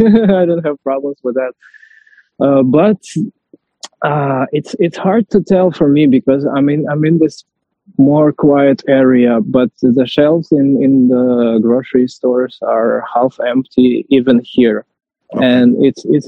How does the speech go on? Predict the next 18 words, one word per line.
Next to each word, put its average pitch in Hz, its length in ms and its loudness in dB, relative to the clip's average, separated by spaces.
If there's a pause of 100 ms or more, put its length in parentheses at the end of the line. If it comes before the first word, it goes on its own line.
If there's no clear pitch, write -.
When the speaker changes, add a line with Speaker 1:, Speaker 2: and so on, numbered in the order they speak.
(140)
Speaker 1:
it's 156 340 -2 (560)
even 151 220 2
hard 143 380 -2
to 147 80 2
imagine 131 600 2 (220)
<coughs> - 440 -4
what, 127 320 0 (140)
uh, 120 460 2 (200)
do 120 120 0
they 117 160 2
look 127 260 0
like 120 340 0
in, 113 380 0
in 113 140 -2
other 127 340 -4
regions, 117 640 -6
and 110 300 -6 (560)
especially 120 800 0